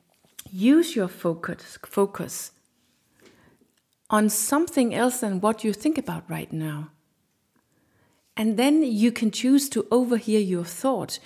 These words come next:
You can let your mind think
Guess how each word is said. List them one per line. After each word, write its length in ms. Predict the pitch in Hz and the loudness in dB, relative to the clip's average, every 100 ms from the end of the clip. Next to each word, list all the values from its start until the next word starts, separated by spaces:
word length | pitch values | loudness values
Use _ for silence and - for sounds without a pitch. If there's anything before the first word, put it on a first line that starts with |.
| - - - | -20 -14 2
You 140 | 254 | 2
can 320 | 247 247 220 | 2 2 4
let 260 | 247 311 - | 4 2 0
your 300 | 208 220 208 | 2 4 4
mind 640 | 202 214 277 226 240 254 - - _ _ _ | 2 2 4 6 6 4 -6 -20 _ _ _
think 640 | - - 311 349 - | -12 4 6 6 0